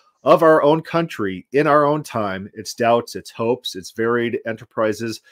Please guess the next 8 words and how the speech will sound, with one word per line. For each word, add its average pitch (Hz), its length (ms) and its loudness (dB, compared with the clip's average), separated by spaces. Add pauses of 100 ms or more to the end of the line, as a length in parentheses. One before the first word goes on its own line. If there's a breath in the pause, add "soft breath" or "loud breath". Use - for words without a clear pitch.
(200 soft breath)
its 110 140 -10
shifting 147 420 0
enthusiasm, 117 920 -4
its 98 220 -12
noise, 113 520 -2
its - 220 -14
learning, 120 520 -4
its 90 260 -12